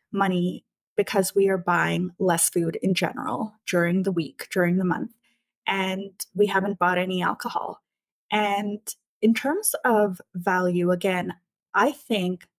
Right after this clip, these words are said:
I have gained valuable life skills and spiritual life skills that will last me a lifetime. I was always of the mindset that I wanted to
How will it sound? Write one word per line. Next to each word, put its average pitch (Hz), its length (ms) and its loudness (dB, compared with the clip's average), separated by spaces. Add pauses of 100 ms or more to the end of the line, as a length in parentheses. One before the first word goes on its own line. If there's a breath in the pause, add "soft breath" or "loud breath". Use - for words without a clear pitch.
(120)
I 202 200 2
have 247 180 0
gained 180 440 0
valuable 180 680 0
life 180 320 -2
skills 285 560 -2 (180)
and 233 240 2
spiritual - 600 -2
life - 200 -8
skills - 600 -4 (360)
that 202 200 4
will 208 240 4
last 175 340 0
me 180 120 -2
a 170 60 -2
lifetime. 214 640 -10 (1040)
I 208 460 2
was 208 240 2
always 196 760 2 (120)
of 180 160 0
the 190 80 -2
mindset 180 580 2 (100)
that 180 120 0
I 180 120 4
wanted 175 760 0
to 175 560 0